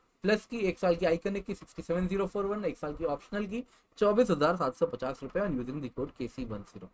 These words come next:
इसके सिवा आप लोगों ने हमें बहुत ज़बरदस्त rating दिया है, best in class learner rating, best in class test rating, already पचास हज़ार से ज़्यादा students टेस्ट में enroll किए हैं। तो इन सब का फ़ायदा उठाएं। सोलह मार्च को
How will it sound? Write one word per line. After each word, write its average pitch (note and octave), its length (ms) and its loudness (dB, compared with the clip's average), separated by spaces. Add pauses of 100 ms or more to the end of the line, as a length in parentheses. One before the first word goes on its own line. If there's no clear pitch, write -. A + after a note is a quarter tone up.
(640)
इसके F3 220 10
सिवा A3+ 220 10 (520)
आप E3+ 200 6
लोगों G3+ 220 8
ने G#3+ 200 2 (220)
हमें F3+ 200 6
बहुत F3 240 4
ज़बरदस्त F3 420 6
rating F3 360 4
दिया F#3 200 2
है, F3+ 140 -2 (800)
best E3+ 200 8
in F#3 200 4
class E3 280 2
learner E3+ 340 4
rating, E3+ 420 2
best F3 220 4
in E3 140 -4
class D3+ 280 -2
test F#3 280 0
rating, F3 300 0 (380)
already F#3 400 6
पचास F#3+ 360 2
हज़ार E3+ 200 8
से E3 160 -2
ज़्यादा D#3+ 380 4
students E3+ 520 0 (300)
टेस्ट G3+ 240 2
में F3 140 6
enroll D3 360 4
किए C3 240 -4
हैं। A2 100 -6 (720)
तो E3 40 6
इन E3 80 4
सब F#3+ 180 2
का A#3 100 8
फ़ायदा A3 260 6
उठाएं। A3+ 280 6
सोलह E3 300 4
मार्च F3 300 2
को F#3 280 0